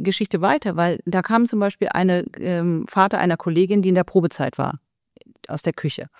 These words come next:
und, äh, kam zu mir mit Tränen in den Augen in der Corona-Zeit und hat gesagt, dass sie meine Tochter übernommen haben. Es wäre ein leichtes gewesen, sie in der Probezeit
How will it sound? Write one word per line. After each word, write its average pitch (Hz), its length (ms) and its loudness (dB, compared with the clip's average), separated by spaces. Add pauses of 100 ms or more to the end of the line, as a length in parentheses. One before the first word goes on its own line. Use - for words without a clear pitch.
(360)
und, 185 380 2
äh, 175 340 4
kam 185 260 4
zu 233 140 0
mir 226 160 4
mit 202 140 2
Tränen 220 260 4
in 214 100 4
den 202 140 0
Augen 196 420 2
in 196 160 0
der 190 260 0
Corona-Zeit 208 720 -2
und 196 100 -2
hat 185 80 -2
gesagt, 175 280 -4
dass 175 100 -2
sie 240 80 4
meine 240 260 6
Tochter 226 280 0
übernommen 180 440 4
haben. 147 220 0
Es - 100 -10
wäre 175 140 4
ein 170 60 4
leichtes 180 400 2
gewesen, 147 320 0
sie 147 100 0
in 151 60 0
der 147 80 2
Probezeit - 720 -4